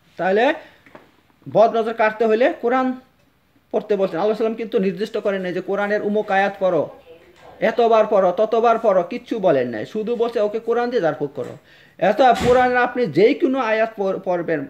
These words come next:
পড়ে ঝাড়ফুঁক করলে বদনজর কেটে যায়। কিন্তু তার মধ্যে কিছু বিখ্যাত আয়াত আছে ঝাড়ফুঁক, মানে আপনার নজর কাটার জন্য কিছু বিখ্যাত আয়াত আছে, যেগুলো আমি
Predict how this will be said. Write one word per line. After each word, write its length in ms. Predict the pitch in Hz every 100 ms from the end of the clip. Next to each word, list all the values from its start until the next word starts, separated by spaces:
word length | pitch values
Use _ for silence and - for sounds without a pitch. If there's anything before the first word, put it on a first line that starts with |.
| _
পড়ে 240 | 175 175 180
ঝাড়ফুঁক 400 | 143 143 185 170
করলে 300 | 180 208 320 - _ _ _ _ _ _ _ _ _ _ - _ 143
বদনজর 340 | 160 180 196
কেটে 240 | 202 202 156
যায়। 140 | 135
কিন্তু 200 | 190 185
তার 200 | 170 185
মধ্যে 380 | 202 196 208 202 - _ _ -
কিছু 160 | 202
বিখ্যাত 440 | 143 165 - 233 220
আয়াত 460 | 214 165 151 160
আছে 340 | 117 - 95 - - _ - 143
ঝাড়ফুঁক, 380 | 147 147 175 - _ _ -
মানে 160 | 165
আপনার 240 | 170 175 156
নজর 320 | 143 170 185
কাটার 280 | 170 151 139
জন্য 340 | 123 107 101 _
কিছু 200 | - 143 - -
বিখ্যাত 360 | 147 - 196 214
আয়াত 300 | 165 165 180
আছে, 260 | - 403 - - _ _
যেগুলো 320 | 139 170 208
আমি 300 | 170 170 202